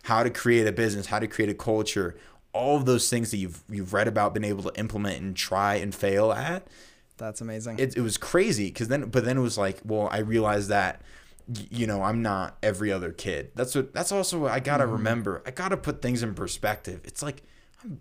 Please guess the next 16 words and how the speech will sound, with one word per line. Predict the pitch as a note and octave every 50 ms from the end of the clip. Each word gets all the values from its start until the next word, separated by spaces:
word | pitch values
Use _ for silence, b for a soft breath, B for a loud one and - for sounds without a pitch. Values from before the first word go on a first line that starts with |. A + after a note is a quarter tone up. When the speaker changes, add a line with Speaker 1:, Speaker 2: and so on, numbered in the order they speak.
| _ -
Speaker 1:
we're | - F#3+
freaking, | - - - C4 B3+ B3 F#3+ E3+ C#3+ B2 - -
you | - C#3+ C3+
know, | C3
twenty, | A#2+ - - - E3+ E3+ D#3+ D#3 D3 C3 - - -
twenty-one | - - F3 D#3 D3+ D3 D3 D3 C#3+ D3 D3
years | C3+ B2+ A2+ G#2+
old-ish, | A#2+ B2+ C#3 C3+ A#2 A#2 G#2+ F2+ F2 - - - - -
you | A#2 -
Speaker 2:
Yeah. | A2 A2 A#2+ B2 -
Speaker 1:
know? | E3+ D#3 - -
Speaker 2:
<laughs> | - -
Speaker 1:
Like, | D3+ D#3 F#3
this | D#3+ C#3+ -
really | F#3+ E3 F3 E3 D#3+
weird | D3 B2+ A#2+ D3 D#3 D3+ C#3+ C3